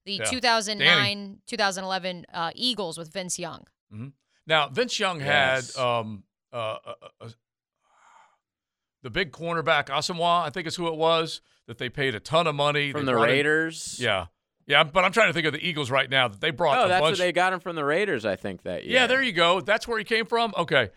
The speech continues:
Speaker 2: yeah. So Asamoah, and then they had, I think they had a former, uh, Jag on that team, Jason Babin, uh, which was a
Speaker 3: Michael
Speaker 2: well,
Speaker 3: Vick, LaShawn
Speaker 2: well-paid guy.
Speaker 3: McCoy,
Speaker 2: Yeah.
Speaker 3: Deshaun Jackson,
Speaker 2: Uh, yeah.
Speaker 3: Macklin.
Speaker 2: And Shady was,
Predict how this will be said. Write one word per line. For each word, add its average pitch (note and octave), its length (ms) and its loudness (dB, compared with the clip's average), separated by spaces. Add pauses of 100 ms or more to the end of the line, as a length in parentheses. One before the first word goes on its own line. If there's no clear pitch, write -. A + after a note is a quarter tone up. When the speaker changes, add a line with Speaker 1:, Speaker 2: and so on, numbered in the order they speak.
(140)
Speaker 2:
yeah. B2+ 300 4
So F3 220 4
Asamoah, G3 840 2
and D#3 160 0
then D3+ 120 -2
they F3 140 2
had, D3+ 600 4 (720)
I B2 60 -6
think A3+ 180 -8
they F3 100 -2
had C3+ 140 2
a - 20 -4
former, C#3 500 0
uh, C3+ 180 4
Jag E3 420 0 (100)
on G#2 140 -6
that F#2+ 160 -6
team, F2+ 340 -12
Jason B2 320 -10
Babin, E3 320 -8 (180)
uh, G#2 360 -4 (100)
which - 260 -16
was G#2 300 -14
a - 60 -12
Speaker 3:
Michael B2+ 240 0
Speaker 2:
well, A2 80 0
Speaker 3:
Vick, B2 400 0 (160)
LaShawn B2 180 -2
Speaker 2:
well-paid B2+ 300 2
guy. A2+ 140 4
Speaker 3:
McCoy, A#2 500 4
Speaker 2:
Yeah. G2 160 0
Speaker 3:
Deshaun A2+ 360 0
Jackson, A#2+ 640 -2
Speaker 2:
Uh, A#2+ 60 -4
yeah. A2+ 40 -2
Speaker 3:
Macklin. A#2 640 -2
Speaker 2:
And A#2+ 120 -6
Shady A#3 380 2
was, D3+ 420 -2